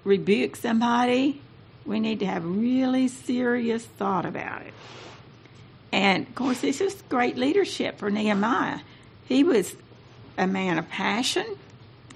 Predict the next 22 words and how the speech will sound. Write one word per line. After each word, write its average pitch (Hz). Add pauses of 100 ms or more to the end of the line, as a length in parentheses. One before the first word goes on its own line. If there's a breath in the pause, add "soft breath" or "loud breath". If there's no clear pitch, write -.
(480)
but 196
he 233
could 359
get 202
angry. -
And -
so -
he 233
cooled 339
down 359
first -
before 202
he 208
said 233
anything. -
He 165
was 170
wise 202
enough 196
to 202
do 180
that. 156